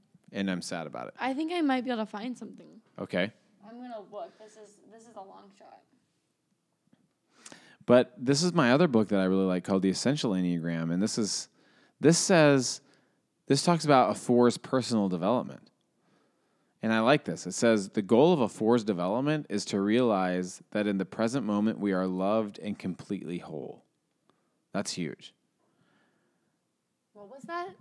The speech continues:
Speaker 1: Uh, the goal, the ultimate goal, the ultimate goal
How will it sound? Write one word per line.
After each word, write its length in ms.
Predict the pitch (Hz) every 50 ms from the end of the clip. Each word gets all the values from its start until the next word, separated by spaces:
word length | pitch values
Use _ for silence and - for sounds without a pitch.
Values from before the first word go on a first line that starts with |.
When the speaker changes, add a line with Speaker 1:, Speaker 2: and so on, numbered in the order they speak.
| - -
Speaker 1:
Uh, 320 | 90 107 110 110 104 85
the 160 | 110 107 117 104
goal, 400 | 95 110 117 117 127 131 - -
the 120 | 117 -
ultimate 500 | - 120 139 135 - 131 120 113 80 98
goal, 400 | 104 104 123 117 87 101 - - -
the 100 | 120 113 - -
ultimate 520 | 131 143 147 - - - 104 101 - 95
goal 360 | 101 110 107 95 78 - -